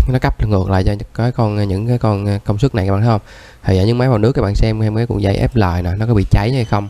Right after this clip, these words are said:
Hoặc đo trên những cái đầu tụ xung quanh công suất á, nó có bị chạm hay không? Các bạn thấy không? Đó, nó cấp áp cho rất là nhiều. Thì, um,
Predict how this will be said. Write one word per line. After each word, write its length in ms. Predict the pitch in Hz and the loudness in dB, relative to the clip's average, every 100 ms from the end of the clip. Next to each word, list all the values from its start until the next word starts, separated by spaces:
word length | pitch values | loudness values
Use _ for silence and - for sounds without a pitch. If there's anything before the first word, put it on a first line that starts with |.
| - | -12
Hoặc 140 | 104 | -6
đo 240 | 101 101 101 | -2 0 0
trên 220 | 104 101 | -2 -4
những 120 | 98 | -4
cái 100 | 113 | -2
đầu 120 | 95 | -2
tụ 180 | 85 90 | -2 -2
xung 160 | 101 104 | -2 -2
quanh 100 | 101 | -2
công 140 | 104 | -4
suất 140 | 131 - | -4 -4
á, 120 | 135 - - - - | -6 -6 -20 -20 -6
nó 80 | 127 | -4
có 100 | 127 | 0
bị 300 | 104 90 92 - | 0 0 -2 0
chạm 280 | 82 87 101 | -2 -2 -6
hay 80 | |
không? 220 | 101 101 101 - - - - | -4 -4 -4 -14 -20 -20 -20
Các 120 | - | -6
bạn 120 | 101 | -2
thấy 100 | 110 | -2
không? 80 | 107 - - - - - - - - - - - - _ - - - - - - - - - - - | -4 -8 -20 -20 -20 -20 -20 -20 -20 -20 -20 -20 -20 _ -20 -20 -20 -20 -20 -20 -20 -20 -20 -12 -4
Đó, 220 | 113 131 - | -4 -4 -8
nó 60 | 127 - _ _ - - - - | -12 -12 _ _ -20 -20 -10 -2
cấp 160 | - | -2
áp 200 | 117 120 123 | 0 -4 0
cho 80 | |
rất 160 | 110 123 | -2 -2
là 80 | 104 | -2
nhiều. 240 | 98 90 - - - - | 0 -2 -4 -20 -20 -4
Thì, 380 | 101 98 101 104 | 0 2 2 2
um, 300 | 98 95 98 | 0 0 -4